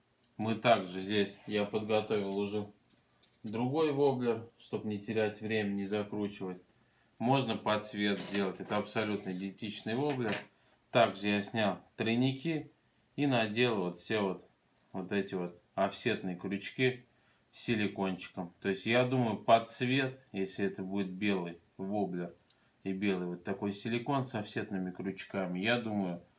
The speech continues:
щука от этого сильно не испугается. То есть и давайте, смотрите.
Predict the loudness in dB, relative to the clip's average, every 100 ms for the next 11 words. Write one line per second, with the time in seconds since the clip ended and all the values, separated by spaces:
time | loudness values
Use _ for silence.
0 | _ _ _ _ _ _ -4 2 2 2
1 | 0 0 -4 -2 -6 -6 -2 0 0 0
2 | 0 -2 -6 -6 -2 -2 -4 -8 -18 _
3 | _ -12 -10 -14 -14 -14 -14 -8 -6 -2
4 | 0 4 6 6 4 2 -2 0 0 0
5 | -2 -4